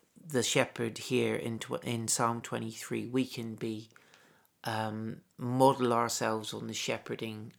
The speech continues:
of Jesus. And as we walk through life's journey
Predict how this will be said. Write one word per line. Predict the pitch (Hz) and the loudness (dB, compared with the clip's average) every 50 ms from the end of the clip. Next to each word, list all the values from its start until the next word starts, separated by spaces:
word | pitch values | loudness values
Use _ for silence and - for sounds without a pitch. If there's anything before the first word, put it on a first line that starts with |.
| _ - | _ -8
of | - 120 98 131 131 | -8 -6 -6 -8 -8
Jesus. | - - 113 110 - - 131 - - - - - - - _ _ - - - - - _ _ _ _ | -8 -6 -6 -6 -6 -6 -8 -8 -8 -8 -8 -8 -10 -12 _ _ -20 -20 -20 -20 -20 _ _ _ _
And | - 123 113 117 117 | -6 -6 -4 -4 -4
as | 117 110 - - | -4 -6 -4 -4
we | 120 113 | -6 -6
walk | 110 120 123 123 135 135 - - - | -6 -4 0 2 4 4 2 0 -4
through | - - - 127 117 117 117 | -4 0 0 0 0 0 0
life's | 113 120 120 123 117 - - - | 2 2 4 4 2 0 -4 -10
journey | - - - 127 123 120 117 110 104 104 104 110 - | -6 -2 0 0 2 0 0 -4 -6 -10 -12 -14 -18